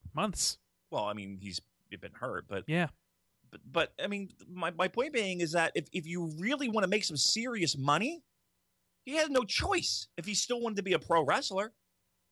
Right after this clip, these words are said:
Speaker 2: Now, I'm not saying that you're making serious money at N X T, but you have the potential to then go to the,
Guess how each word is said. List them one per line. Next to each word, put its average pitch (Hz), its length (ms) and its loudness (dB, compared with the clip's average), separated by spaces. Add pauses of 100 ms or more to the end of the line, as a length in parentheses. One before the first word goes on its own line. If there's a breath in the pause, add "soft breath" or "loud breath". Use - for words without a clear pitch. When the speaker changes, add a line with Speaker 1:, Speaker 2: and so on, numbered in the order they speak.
(200)
Speaker 2:
Now, 226 160 2
I'm 240 80 2
not 277 120 -2
saying 254 240 2
that 220 100 -2
you're 185 100 2
making 175 260 -4
serious 220 760 0
money 202 280 2
at 165 140 2
N 196 120 4
X 165 220 -2
T, 254 280 -4 (240 soft breath)
but - 120 -2
you 196 140 -2
have 202 300 0
the 190 80 2
potential 214 560 -4
to 180 180 -2
then 180 260 2
go 185 300 6
to 175 420 -2
the, 139 180 -8